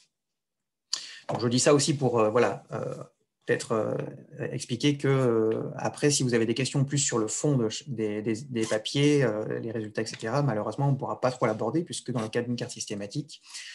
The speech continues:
on s'arrête, euh, une fois qu'on a fait le recensement. Alors, notre objectif ici, donc, c'était de recenser justement toutes les expériences de translocation.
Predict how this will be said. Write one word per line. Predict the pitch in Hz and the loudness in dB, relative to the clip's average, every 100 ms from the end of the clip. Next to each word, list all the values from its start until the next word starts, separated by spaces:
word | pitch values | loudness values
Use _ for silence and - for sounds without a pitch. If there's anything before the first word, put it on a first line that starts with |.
| - - - | -18 -18 -8
on | 113 | -6
s'arrête, | - 110 139 143 - - | -2 2 2 0 -10 -6
euh, | 117 104 101 101 - | -4 -2 -4 -6 -8
une | 113 | -8
fois | 123 | -4
qu'on | 120 110 | -2 -4
a | 104 | -2
fait | 123 | -2
le | |
recensement. | 107 113 - 117 113 - _ _ _ _ _ _ _ _ _ _ _ _ - - - - - | -2 -2 -4 -8 -8 -14 _ _ _ _ _ _ _ _ _ _ _ _ -18 -14 -10 -8 -2
Alors, | 120 117 | 2 4
notre | 143 165 | 4 4
objectif | 147 151 160 139 | 2 2 -2 0
ici, | 123 185 | 0 2
donc, | 190 143 | 2 2
c'était | 147 147 | 2 2
de | 135 120 | 2 4
recenser | 107 139 156 147 151 | 2 2 0 2 0
justement | 143 - 131 117 | 0 2 2 2
toutes | 123 | 0
les | 180 151 | 2 2
expériences | 143 - 139 135 | 0 2 2 2
de | 123 | 0
translocation. | - - 123 113 107 - 202 | -6 -6 -4 -2 0 0 -2